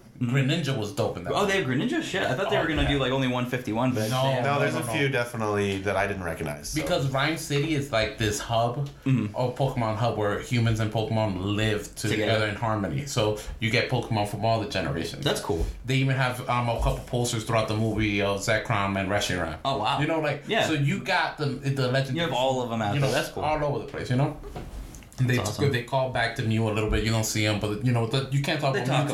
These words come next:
Speaker 1: about it, yeah.
Speaker 2: Mewtwo without talking about Mew.
Speaker 1: Yeah.
Speaker 3: Mm-hmm.
Speaker 2: Um, so it was, I, I really enjoyed it. Like, the kids loved it, the fiance loved it. Um, it was great. So I can't wait. I can't wait. I think they'll do another one. Uh, no spoilers, but I, I feel as though what, the way they ended it,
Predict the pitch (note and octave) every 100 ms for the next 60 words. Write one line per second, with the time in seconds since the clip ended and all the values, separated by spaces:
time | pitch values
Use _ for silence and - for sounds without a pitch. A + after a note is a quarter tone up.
0 | C#3 G#2+ G#2+ A#2+ D#3+ D3 C#3 B2+ B2 B2+
1 | A2 A2 A2 G#2+ G#2 A#2+ G#2 F2 F#2 G2+
2 | F#2+ F#2 G#2 G2+ G2 F#2 F2+ - - C#3
3 | D#3 D#3 A#2+ B2+ - - - C3 A#2+ G#2+
4 | A#2 A#2 A#2 G#2+ A#2+ A#2+ - - - G#2
5 | - - B2 A2 G#2+ F#2+ F#2+ F#2+ - -
6 | - - G2+ F#2+ F#2+ F2+ E2 C#2 D#2+ C#2+
7 | D#2+ F2 D#2+ E2+ F#2+ - G2 F#2 - -
8 | - - - - - - - - G#2 G2
9 | - A2+ A#2 C3 B2+ D3+ - G2+ G#2+ A2+
10 | A2 F#2+ F#2+ G#2+ G#2 G2+ G#2+ G2+ G2 G2
11 | G2+ F#2+ F#2+ F#2 - - G#2 A#2+ B2 -
12 | A#2+ A2+ A2 G#2 G#2 G#2 G#2+ A2 C3 C3+
13 | D3+ C#3+ C#3 C#3 C3 - - A#2+ A2+ B2+
14 | C3+ B2 A#2 B2 C#3+ F#3 G#3